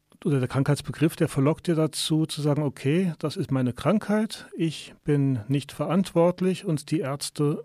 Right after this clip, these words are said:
können das für mich regeln. Das ist so eine Kritikschiene,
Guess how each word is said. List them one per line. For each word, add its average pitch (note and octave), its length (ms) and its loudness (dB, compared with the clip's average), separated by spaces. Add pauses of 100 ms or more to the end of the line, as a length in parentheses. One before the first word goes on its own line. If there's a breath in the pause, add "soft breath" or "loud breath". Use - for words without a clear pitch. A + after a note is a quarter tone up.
können C3+ 240 0
das B2+ 140 -4
für - 80 -4
mich A#2+ 240 0
regeln. A2 520 -2
Das G2+ 180 -10
ist A2+ 100 -10
so B2 160 -4 (120)
eine B2+ 520 2 (480 soft breath)
Kritikschiene, A2 760 -4